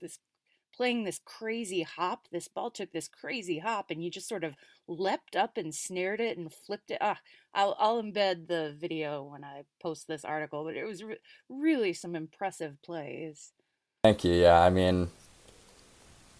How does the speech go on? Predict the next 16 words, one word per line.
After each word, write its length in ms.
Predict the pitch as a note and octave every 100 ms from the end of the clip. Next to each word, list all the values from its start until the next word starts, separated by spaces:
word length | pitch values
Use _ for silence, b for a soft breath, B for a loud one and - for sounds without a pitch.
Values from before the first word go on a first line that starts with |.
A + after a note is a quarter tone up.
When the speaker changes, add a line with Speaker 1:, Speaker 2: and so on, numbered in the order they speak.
| -
Speaker 2:
I 60 |
love 260 | F#2 G#2+ G#2+
defense. 400 | A#2 B2+ F#2 E2+
I 320 | G2 G2+ G2+
love 280 | G2+ G#2+ G2+
being 200 | A2 A2
out 180 | A2+ A2+
there. 180 | F#2+ F#2
That's 160 | F#2
why 240 | G#2 G2+ G2+
I 40 |
love 300 | G2+ G#2 G2
the 80 | G2
game. 360 | F#2 G#2 F#2+ F2
I 100 | F2
mean, 400 | F2 F2 E2+